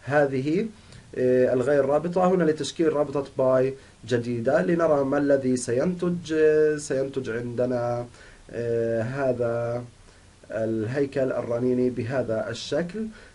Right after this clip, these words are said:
لنحرك الإلكترونات الأرجوانية، هي تحركت وانتقلت هنا، شكلت رابطة باي جديدة بين النيتروجين، النيتروجين والكربون صاحب الشحنة الموجبة سابقًا.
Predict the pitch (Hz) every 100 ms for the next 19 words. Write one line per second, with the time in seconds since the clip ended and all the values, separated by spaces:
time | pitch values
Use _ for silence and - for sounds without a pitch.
0 | - 127 123 156 139 127 120 117 - 120
1 | 127 135 117 117 117 117 117 127 143 160
2 | 165 170 160 120 - 135 120 113 120 -
3 | - 117 127 127 117 110 - - - 123
4 | 120 165 196 - - - 135 - 120 123
5 | - - - 123 123 117 127 131 120 117
6 | 110 107 123 120 135 135 120 123 123 117
7 | 131 113 110 113 117 165 196 - - -
8 | 127 - 123 175 143 131 147 143 143 143
9 | - 151 131 - 127